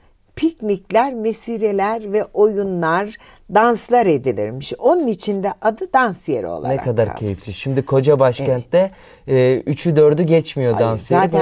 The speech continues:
Speaker 2: Böyle bir
Speaker 1: ay, yok
Speaker 2: kültür
Speaker 1: ya.
Speaker 2: yok.
Speaker 1: Yok, böyle bir kültür yok. O zamanın kültürünü düşünebiliyor
Speaker 2: Doğru.
Speaker 1: musunuz? Harika bir şey. Ee, sonra, e, pardon.
Speaker 2: Açık hava sineması.
Speaker 1: Açık hava.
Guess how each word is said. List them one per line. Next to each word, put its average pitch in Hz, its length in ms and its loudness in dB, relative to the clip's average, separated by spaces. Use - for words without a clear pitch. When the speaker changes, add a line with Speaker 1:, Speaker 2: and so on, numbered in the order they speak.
Speaker 2:
Böyle 156 100 0
bir 165 260 0
Speaker 1:
ay, 190 180 0
yok 220 180 6
Speaker 2:
kültür 170 280 0
Speaker 1:
ya. 170 60 2
Speaker 2:
yok. - 440 -2
Speaker 1:
Yok, 233 440 2
böyle 180 380 4
bir 175 180 0
kültür 185 500 -8
yok. 131 220 -6
O 269 120 4
zamanın 226 500 0
kültürünü 214 800 -6
düşünebiliyor 208 600 -2
Speaker 2:
Doğru. 349 80 -4
Speaker 1:
musunuz? 151 560 -14
Harika 196 680 0
bir 156 140 -2
şey. 123 340 -10
Ee, 185 580 2
sonra, 311 580 2
e, 180 320 -4
pardon. 226 500 0
Speaker 2:
Açık 139 320 -2
hava 139 380 2
sineması. 226 320 -4
Speaker 1:
Açık - 180 -8
hava. 185 220 0